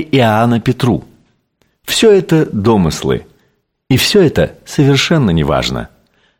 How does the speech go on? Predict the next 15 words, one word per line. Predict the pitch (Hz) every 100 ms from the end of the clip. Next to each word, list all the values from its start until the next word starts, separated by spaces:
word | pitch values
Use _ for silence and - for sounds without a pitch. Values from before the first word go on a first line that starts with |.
| _ _
Главное | - 98 123 123 110 90
и | 87 120
единственное | 107 104 127 127 - 101 92 80
зерно | 67 87 92 87 -
истины | 170 160 - 82 73
здесь — | 65 147 92 - _ _ _ _ - - -
противопоставление. | 120 160 160 151 143 139 123 - 104 92 80 78 67 65 57 - _ _ _ _ _ _ _ _ _ _ _ _ _
Они | 165 208
на | 214
самом | 208 196 147 123
деле | 123 175 165
не | 139
любили | 135 131 90 73
друг | 65 73 69
друга. | 73 64 58